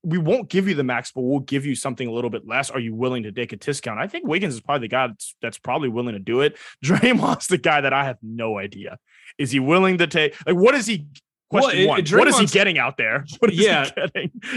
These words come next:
Speaker 2: I mean
Speaker 1: Two, what are the Wa-, Warriors willing to, to give him?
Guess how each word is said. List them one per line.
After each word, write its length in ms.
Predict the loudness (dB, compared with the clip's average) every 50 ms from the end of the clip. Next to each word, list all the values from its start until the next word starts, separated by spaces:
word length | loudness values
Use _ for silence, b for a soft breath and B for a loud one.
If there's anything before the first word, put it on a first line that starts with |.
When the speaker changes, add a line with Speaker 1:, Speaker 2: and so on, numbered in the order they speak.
| -4 -4 -2
Speaker 2:
I 100 | -2 0
mean 200 | 2 2 2 4
Speaker 1:
Two, 120 | 4 6 6
what 120 | 6 6
are 60 | 6
the 80 | 6 6
Wa-, 180 | 4 4 2 2
Warriors 360 | 2 2 2 2 2 0 -2
willing 260 | -2 -4 -4 -4 -8 -8
to, 120 | -10 -10
to 120 | -10 -10 -14
give 300 | -10 -4 -2 -2 -2 -4
him? 160 | -6 -20